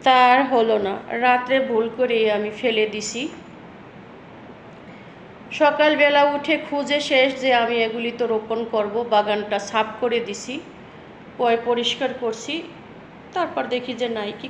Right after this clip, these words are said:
করব, দেখি আজকে আবার আনতে পারি কি না। এই যে সুন্দর করে আমি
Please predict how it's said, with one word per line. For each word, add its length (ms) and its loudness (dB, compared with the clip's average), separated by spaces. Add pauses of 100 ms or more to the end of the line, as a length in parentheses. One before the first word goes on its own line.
করব, 320 -8
দেখি 280 -2
আজকে 280 -6
আবার 180 -2
আনতে 300 -4
পারি 300 -6
কি 80 -8
না। 180 -8 (960)
এই 160 0
যে 140 -4
সুন্দর 520 2
করে 320 4
আমি 220 2